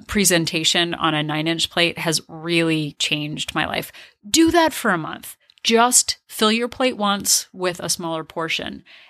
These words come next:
Am I telling you to count calories? I am not telling you to count calories. I'm just saying eat off a smaller plate. See how it goes. If it works, super duper. If it doesn't, move on to March. See what happens then.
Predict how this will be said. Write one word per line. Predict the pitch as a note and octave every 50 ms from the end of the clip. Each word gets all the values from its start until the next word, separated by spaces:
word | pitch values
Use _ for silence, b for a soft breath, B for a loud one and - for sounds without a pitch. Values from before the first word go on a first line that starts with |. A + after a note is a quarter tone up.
| B -
Am | F3 F3
I | F3 F3
telling | E3+ - F#3 F#3 F#3+ G3
you | G3 G3+
to | G#3
count | G#3 - A3+ A3 A3
calories? | A3+ B3+ B3 B3+ C4 C4+ D4 D4+ C#4+ b b b b b _ - A4 A4+
I | C4+
am | F3+ D3+
not | D#3 D3+ -
telling | - - D#3+ D#3+ E3+ G3
you | G#3+
to | A3 A3+
count | - B3+ A#3+ A#3+ A#3+
calories. | - B3 B3 B3+ C4 C4 C#4 C#4 - b b b -
I'm | A4+ A#4 A4
just | A4 A4
saying | - A4+ A4+ A4 A4 G#4 F#4+
eat | D4 C#4+ E4+ G4+ G#4+
off | G#4 G#4 G#4
a | G#4 G4
smaller | - G#4 G#4 G#4 G4+ G4 F#4
plate. | - - G#4+ G#4+ F#4 - - -
See | - - F4+ F4
how | E4 F4+ F4+ F4+
it | E4+
goes. | - G4 G#4 G4 D4+ G#3+ -
If | A3 A3 -
it | B3 C#4
works, | D4+ D4+ E4 F4 - - - - b b b b
super | - - - F#4 F#4 F#4 - F4+
duper. | G4+ G#4 G4+ - A#3 F#3 -
If | G#3 -
it | C#4
doesn't, | - D#4 D#4 D#4+ - F4 F4 D#4+ B3+ b b b b _
move | - C#4 D4 C#4
on | D#4+ D#4 D#4
to | E4
March. | D#4+ G4 G4 F#4 C#4+ - -
See | - - C4
what | C4+ C4+
happens | C#4 D4 D4 D4 - D#4 D4 -
then. | F#4+ F4+ C4+ - - D#3+ -